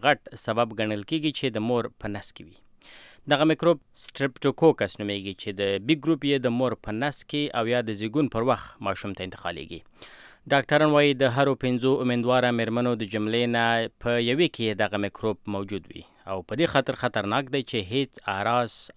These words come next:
او علایم نه لري. ډاکټران دا هم وایي چې دا میکروب په هغو هیوادونو کې ډیر د ماشومانو د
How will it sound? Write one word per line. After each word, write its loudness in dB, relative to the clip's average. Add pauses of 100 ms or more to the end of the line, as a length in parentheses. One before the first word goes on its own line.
او -2 (200)
علایم -6
نه -14
لري. -16 (760)
ډاکټران 4
دا 6
هم 2
وایي 4
چې 0
دا 2
میکروب 0
په 0
هغو 4
هیوادونو 2
کې -2
ډیر 4
د 0
ماشومانو 0
د -4